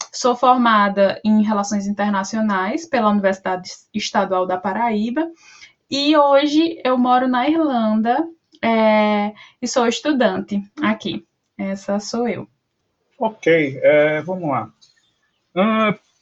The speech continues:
Speaker 2: antes de você chegar, né, na Irlanda, Dublin, et cetera, você teve que aprender inglês.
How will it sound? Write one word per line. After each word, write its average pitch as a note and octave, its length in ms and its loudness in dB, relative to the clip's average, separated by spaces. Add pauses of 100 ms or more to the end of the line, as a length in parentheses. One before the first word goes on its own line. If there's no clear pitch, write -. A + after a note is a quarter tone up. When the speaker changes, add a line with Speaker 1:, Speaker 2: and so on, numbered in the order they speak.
Speaker 2:
antes G#3 160 2
de A#3 60 4
você G#3 180 2
chegar, E3+ 480 2 (180)
né, D3 240 -2
na D3 140 -6
Irlanda, D#3+ 580 0
Dublin, E3+ 380 -2
et D#3+ 120 -12
cetera, F3 460 0
você E3 180 -8
teve E3+ 160 -6
que - 120 -8
aprender F#3+ 500 0
inglês. C#3+ 540 0